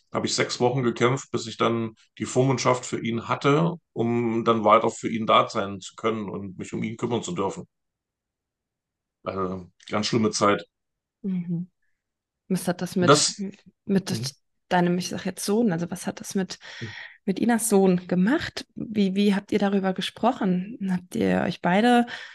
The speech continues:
Speaker 2: ohnmächtig gefühlt oder wütend? Wie, ich, ich kann und will's mir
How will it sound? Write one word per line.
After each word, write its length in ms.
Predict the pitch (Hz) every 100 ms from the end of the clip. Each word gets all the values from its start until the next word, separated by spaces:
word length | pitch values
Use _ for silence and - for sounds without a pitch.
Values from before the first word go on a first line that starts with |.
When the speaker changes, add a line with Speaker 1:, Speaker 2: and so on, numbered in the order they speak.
| - _
Speaker 2:
ohnmächtig 680 | 190 220 277 262 262 254 -
gefühlt 560 | 247 233 - 233 269 -
oder 500 | 185 180 175 165 - -
wütend? 680 | 185 254 - 285 262 226 202
Wie, 220 | 196 196 -
ich, 240 | - - _ - - - - _ _ _ _ _ _ _ _
ich 120 | - -
kann 320 | - 190 202
und 240 | 180 175
will's 180 | 180 -
mir 180 | 180